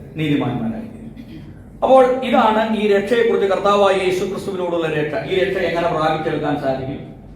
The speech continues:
കർത്താവായ യേശു ക്രിസ്തുവിനെ "എന്റെ പാപങ്ങളുടെ പരിഹാരത്തിന് വേണ്ടി യേശു ക്രിസ്തു മരിച്ചു എന്ന് ഞാൻ വിശ്വസിക്കുകയും അവൻ എന്റെ രക്ഷകനാണ്" എന്ന് ഏറ്റുപറയുകയും ചെയ്യുന്ന ഒരു വ്യക്തി, അവൻ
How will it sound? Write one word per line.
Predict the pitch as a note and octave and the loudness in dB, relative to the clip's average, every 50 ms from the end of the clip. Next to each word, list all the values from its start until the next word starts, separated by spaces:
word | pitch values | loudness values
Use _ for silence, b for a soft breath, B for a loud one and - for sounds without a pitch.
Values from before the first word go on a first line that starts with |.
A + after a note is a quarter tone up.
| - - - - | -20 -14 -8 -6
കർത്താവായ | E3 F3 G3+ G#3 G#3 G#3 G3 G3 F#3+ | -2 2 4 4 4 4 4 2 2
യേശു | F3+ F3+ F3 F3 - | 0 0 -2 -2 -4
ക്രിസ്തുവിനെ | - - - - - F3 D#3+ D3 D3+ D3+ D3+ - - - - - - - - - - - - - - - - - - - - - - - - - - E3+ | -6 -6 -6 -8 -8 -6 -6 -6 -6 -6 -8 -12 -14 -16 -18 -20 -20 -20 -20 -20 -20 -20 -20 -20 -18 -16 -16 -16 -16 -16 -16 -16 -18 -18 -12 -4 0 0
"എന്റെ | F3+ G3+ G3 G3+ | 2 2 2 2
പാപങ്ങളുടെ | G3 F#3+ G3 G3+ G#3+ G#3+ G#3+ G#3 G3+ | 4 4 4 2 2 0 -2 -2 -2
പരിഹാരത്തിന് | G3 F#3 F#3 F#3 F#3 F3+ F#3 F#3 F#3 F#3 F3+ | -2 -2 0 0 2 2 2 0 -2 -2 -2
വേണ്ടി | F3+ F3 E3+ E3+ E3+ | -4 -4 -4 -4 -4
യേശു | E3 E3 E3 E3 D#3+ - | -4 -4 -4 -4 -6 -8
ക്രിസ്തു | - D#3+ - - - | -10 -10 -10 -10 -8
മരിച്ചു | D#3 D3 D3+ D3+ D3+ - F3+ | -8 -6 -6 -6 -6 -6 -4
എന്ന് | D#3+ D3+ D#3 D#3 D3+ | -4 -4 -2 -2 -2
ഞാൻ | D3 D3 D3 C#3+ | -2 -2 -2 -2
വിശ്വസിക്കുകയും | - - D3 C#3+ C3+ C#3+ C#3 C3 B2+ B2 B2 B2+ B2+ B2 - - - - - - - - - - - - - - - - - - | -4 -4 -4 -4 0 0 0 -2 -2 -6 -6 -8 -8 -10 -14 -14 -16 -18 -18 -18 -20 -20 -20 -20 -20 -20 -20 -20 -20 -14 -6 -4
അവൻ | D#3+ F#3+ G3 G3 | -2 0 0 0
എന്റെ | F#3+ F#3+ F3+ | 0 0 0
രക്ഷകനാണ്" | E3+ E3+ E3 E3+ G3 G3 G3 - E3+ D#3+ D#3+ D#3+ D#3+ D#3 | 0 0 0 0 -2 -2 -2 -2 0 0 -2 -2 -4 -4
എന്ന് | D3+ D3+ D#3 D#3 D#3 | -4 -4 -2 -2 -2
ഏറ്റുപറയുകയും | D#3 D#3+ - - D3+ D3 D3+ D3 D3 D3 C#3+ | -2 -2 -4 -4 -4 -4 -2 -2 0 0 0
ചെയ്യുന്ന | C#3+ C#3 C#3+ C#3 C#3+ C#3 | 0 0 0 0 0 0
ഒരു | C#3 C#3 | 0 -2
വ്യക്തി, | C3+ C3 C3 C3 B2+ C3+ A#2+ - - - - - - - - - - - - - - - - - - | -2 -2 -4 -4 -4 -6 -6 -6 -8 -10 -12 -14 -16 -16 -18 -18 -18 -20 -20 -20 -20 -20 -20 -10 -2
അവൻ | C#3 C3+ D3+ E3 | 0 0 0 0